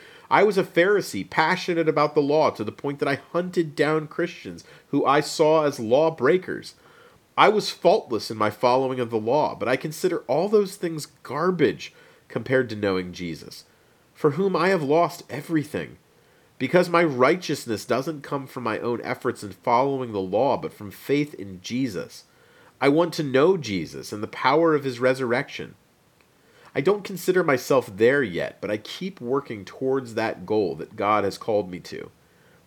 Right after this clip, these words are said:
You should keep your eyes on people who live this way. I've told you before, and even now I weep thinking about those who live as enemies of Jesus. They are leading themselves to destruction. They follow only their own desires, and they celebrate what they should be ashamed of.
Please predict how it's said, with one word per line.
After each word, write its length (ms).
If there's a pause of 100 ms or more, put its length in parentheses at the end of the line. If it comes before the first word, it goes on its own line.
(100)
You 140
should 200
keep 240
your 160
eyes 300
on 120
people 340
who 120
live 240
this 220
way. 240 (440)
I've 140
told 360
you 60
before, 440
and 80
even 240
now 260
I 80
weep 440
thinking 340
about 280
those 320
who 80
live 200
as 180
enemies 380
of 100
Jesus. 560 (460)
They 220
are 100
leading 340
themselves 520
to 100
destruction. 680
They 120
follow 580
only 300
their 200
own 220
desires, 560
and 100
they 80
celebrate 680
what 160
they 100
should 160
be 140
ashamed 500
of. 240